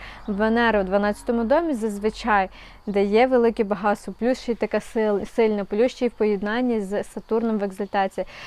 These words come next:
Е, Сатурн як показник влади,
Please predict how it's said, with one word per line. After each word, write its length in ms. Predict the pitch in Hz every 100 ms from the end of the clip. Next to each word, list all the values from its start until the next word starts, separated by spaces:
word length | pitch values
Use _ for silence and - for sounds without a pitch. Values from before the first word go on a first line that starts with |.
| - -
Е, 100 | 208
Сатурн 580 | - 233 - 311 339 262
як 340 | 220 226 214 - - -
показник 680 | 226 226 226 208 226 214 214
влади, 600 | 208 214 214 220 269